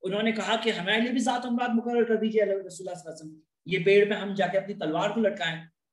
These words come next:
तो नबी सल्लल्लाहु अलैहि वसल्लम ने नहीं कहा कि तुमने शिरकिया बात कही, तुम लोग सब काफिर हो गए, ये नहीं कहा। उनको मालूम नहीं था, नए नए लोग थे। नबी सल्लल्लाहु अलैहि वसल्लम ने उनकी इस्लाह की,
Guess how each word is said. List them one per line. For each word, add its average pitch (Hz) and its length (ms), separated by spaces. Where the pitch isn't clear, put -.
तो 185 60
नबी 170 200
सल्लल्लाहु 220 220
अलैहि 220 160
वसल्लम 233 160
ने 277 80
नहीं 294 140
कहा 247 160
कि 233 120
तुमने 208 240
शिरकिया 214 360
बात 214 180
कही, 208 200
तुम 196 140
लोग 190 100
सब 208 180
काफिर 190 260
हो 202 60
गए, 214 100
ये 311 120
नहीं 269 140
कहा। 165 220
उनको 269 200
मालूम 339 320
नहीं 277 180
था, 208 140
नए 339 200
नए 330 180
लोग 247 180
थे। 233 160
नबी 208 180
सल्लल्लाहु 240 200
अलैहि 233 160
वसल्लम 247 140
ने 254 80
उनकी 226 220
इस्लाह 190 500
की, 131 200